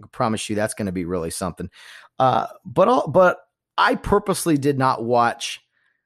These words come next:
some of the pregame festivities before the Rams game. I was catching up on some other things anyway,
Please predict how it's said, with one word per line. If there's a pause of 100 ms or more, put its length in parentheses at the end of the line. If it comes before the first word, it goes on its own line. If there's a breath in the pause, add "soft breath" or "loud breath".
(440)
some
of
the
pregame
festivities (680)
before
the
Rams
game.
I
was
catching
up
on
some
other
things
anyway,